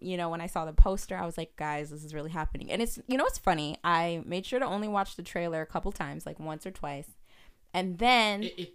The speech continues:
Speaker 2: you make it sound like, "Oh, I, I just watch it once or twice." If
Speaker 1: No,
Speaker 2: you're
Speaker 1: but
Speaker 2: the
Speaker 1: I
Speaker 2: type,
Speaker 1: didn't, though.
Speaker 2: you're the type that will watch the trailer
Speaker 1: Like, fifty times, I know, but I didn't. This time around, I think I was sad to see it because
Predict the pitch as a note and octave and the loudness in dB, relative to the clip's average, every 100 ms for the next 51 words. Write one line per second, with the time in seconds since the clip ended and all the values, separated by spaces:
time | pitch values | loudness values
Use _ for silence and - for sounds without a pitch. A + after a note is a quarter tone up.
0 | - G3 G3+ C#4+ F#4 - - G3 F#3+ F#3+ | -12 -10 -8 -6 -6 -8 -4 0 0 2
1 | E3+ D#3+ - D4+ C4+ G#3+ - A#3+ A#3+ A3+ | 0 0 -2 0 2 2 -2 -4 -6 0
2 | F#3 F3 D#3+ D3 D3 - C3+ C3 - - | 4 4 2 0 -2 -2 -2 -2 -6 -14
3 | - - G#3 - - - _ B3 E4+ D4 | -12 -2 0 0 -6 -20 _ 4 6 8
4 | G4 G4 G#4+ A4 A#4 F4 - F#3 B2+ - | 10 10 8 8 6 6 6 6 4 0
5 | C4 F#3 C4+ D4 C4 B3+ B3 G#3 G3 F#3 | -2 0 0 2 2 2 -4 -8 -6 -6
6 | E3+ E3+ F3+ - F#3 - E3+ D#3 D3+ D3 | -2 -4 -4 -8 -10 -12 -8 -8 -6 -8
7 | D3+ - C#4 C#4 F#4 F4+ F4+ G#4 F#4 B3 | -8 -2 0 2 0 0 2 2 4 2
8 | D4 F4 G4 G#3 - C4+ D4+ A#3+ D#4 G4+ | 0 2 2 2 2 4 4 2 0 0
9 | A#3+ - G#3 D#4 - E4 E4+ D4+ D4 E4+ | 0 -2 -2 -2 2 4 6 4 6 8
10 | D4 B3 B3 - - - - - B3 D4 | 8 4 -2 -10 -20 -20 -20 2 4 6
11 | G4 F#4 D4+ - C4 D4+ E4 A#3+ - G#3+ | 8 8 8 6 10 12 10 4 0 4
12 | F#3 - G#3+ B3+ A3+ G#3+ G#3 | 4 4 0 4 4 4 0